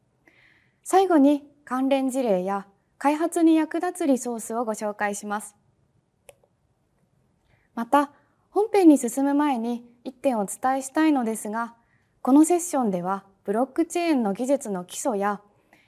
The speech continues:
エヌエフティーを使ったビジネスについての詳しい内容については使っておりませんので、あらかじめご了承ください。では、早速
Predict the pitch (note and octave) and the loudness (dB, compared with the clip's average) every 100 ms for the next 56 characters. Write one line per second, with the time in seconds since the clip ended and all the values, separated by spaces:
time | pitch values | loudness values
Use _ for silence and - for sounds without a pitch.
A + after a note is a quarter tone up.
0 | _ G#3+ C4 E4 - F#4+ F#4+ E4+ - B3+ | _ 2 4 4 4 0 0 -2 -4 -4
1 | A#3 A#3 G#3 C4 F4 E4+ D#4 B3+ G#3+ B3+ | -4 -6 -6 -2 0 0 0 -4 -4 -6
2 | B3 A3 G3 F#3+ A3+ C4+ E4+ E4 C4+ A3+ | -6 -6 -6 -4 -6 -4 0 2 2 -2
3 | A3 G#3+ G#3+ - A#3+ A#3+ A3+ C#4 C4+ - | -8 -10 -10 -8 -8 -6 -4 -4 -6 -8
4 | A#3 - B3+ C4 C#4 C#4 D4+ B3 G#3 A#3+ | -6 -4 -4 -4 -4 -2 -2 -2 -4 -6
5 | A#3+ _ _ F#3 G3+ G#3+ G#3 G#3+ G#3+ - | -8 _ _ -8 -6 -6 -8 -8 -10 -10
6 | G3+ G#3 G3+ G#3 G#3 A3 B3 B3 A#3+ _ | -10 -8 -8 -10 -10 -10 -8 -10 -12 _
7 | _ _ _ _ _ _ _ _ _ _ | _ _ _ _ _ _ _ _ _ _
8 | _ _ _ _ _ _ _ _ _ _ | _ _ _ _ _ _ _ _ _ _
9 | _ _ _ _ _ _ _ _ _ A3 | _ _ _ _ _ _ _ _ _ 0
10 | C4+ - _ - G3+ - D#4 D4+ D4+ | 2 0 _ -14 -14 -4 -4 0 -2